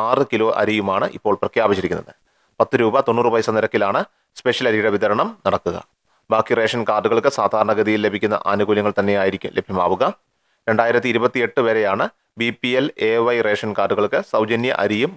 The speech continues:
ഗോതമ്പും ഇപ്പോൾ പ്രഖ്യാപിച്ചിരിക്കുന്നത്. അവസാനമായി സംസ്ഥാനത്തെ സ്വർണ്ണവില പരിശോധിച്ചാൽ സംസ്ഥാനത്ത് തുടർച്ചയായിട്ടുള്ള രണ്ടാം ദിനവും സ്വർണ്ണവിലയിൽ വർധനവ്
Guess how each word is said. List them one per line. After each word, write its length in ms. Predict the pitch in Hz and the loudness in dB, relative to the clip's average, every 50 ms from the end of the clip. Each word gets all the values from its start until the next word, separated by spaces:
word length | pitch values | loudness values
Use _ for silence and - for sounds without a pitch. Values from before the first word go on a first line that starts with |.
| - - | -2 0
ഗോതമ്പും 420 | 110 110 110 120 110 95 92 - _ - | 2 2 2 2 2 0 -2 -4 _ -8
ഇപ്പോൾ 200 | 101 - 104 101 - 104 | -2 -2 -2 0 0 -2
പ്രഖ്യാപിച്ചിരിക്കുന്നത്. 680 | 95 - 117 107 101 101 - - 95 - - - _ _ - 101 | 0 0 2 2 2 0 0 -4 -6 -6 -6 -12 _ _ 2 2
അവസാനമായി 540 | 107 - 131 123 120 113 104 92 90 120 185 - _ _ _ _ _ - | 2 2 2 2 2 2 2 0 0 -2 -4 -6 _ _ _ _ _ -2
സംസ്ഥാനത്തെ 400 | 127 123 - 143 131 123 123 135 139 | -2 0 0 0 2 2 0 0 0
സ്വർണ്ണവില 300 | 127 113 120 127 135 131 107 | 0 0 0 0 2 2 2
പരിശോധിച്ചാൽ 460 | 98 98 - 104 92 90 - 123 123 123 - | 0 0 -2 -4 -4 -2 -2 0 0 0 0
സംസ്ഥാനത്ത് 540 | 117 110 - - 117 113 110 113 - 165 220 - _ _ _ _ _ - | -2 -2 -2 -2 0 0 0 0 0 0 -2 -4 _ _ _ _ _ -2
തുടർച്ചയായിട്ടുള്ള 480 | 117 117 117 - 127 117 117 113 110 110 | -2 0 0 0 0 2 2 2 2 0
രണ്ടാം 220 | 107 104 120 120 113 113 | 0 2 0 2 2 2
ദിനവും 180 | 113 113 110 107 - | 2 2 0 0 0
സ്വർണ്ണവിലയിൽ 420 | 110 104 107 107 110 110 110 101 95 | 0 0 2 0 0 0 0 0 0
വർധനവ് 400 | 101 95 - - 120 120 113 104 | -2 -2 0 0 0 0 0 0